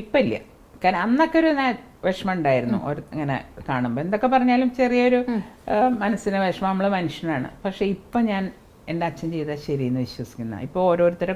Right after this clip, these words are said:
Speaker 1: കുത്തും ഇതൊക്കെ എനിക്ക് ഒറ്റയ്ക്ക് സഹിക്കാൻ പറ്റുന്നത് ഞാൻ അങ്ങനെ നിന്നുകൊണ്ടാണ്. അങ്ങനെ എൻ്റെ അച്ഛൻ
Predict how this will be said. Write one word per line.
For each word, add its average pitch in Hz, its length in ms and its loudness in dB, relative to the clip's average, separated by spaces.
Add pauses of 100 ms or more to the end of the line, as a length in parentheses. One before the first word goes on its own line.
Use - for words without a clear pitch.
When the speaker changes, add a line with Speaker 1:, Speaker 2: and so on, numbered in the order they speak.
Speaker 1:
കുത്തും 170 420 -6
ഇതൊക്കെ 165 280 -6
എനിക്ക് 165 220 -4
ഒറ്റയ്ക്ക് 160 300 -8 (100)
സഹിക്കാൻ 143 380 -4
പറ്റുന്നത് 135 380 -6 (680)
ഞാൻ 156 200 2 (120)
അങ്ങനെ 151 260 0 (500)
നിന്നുകൊണ്ടാണ്. 135 600 0 (300)
അങ്ങനെ 165 300 0 (300)
എൻ്റെ 160 220 0
അച്ഛൻ 170 220 -4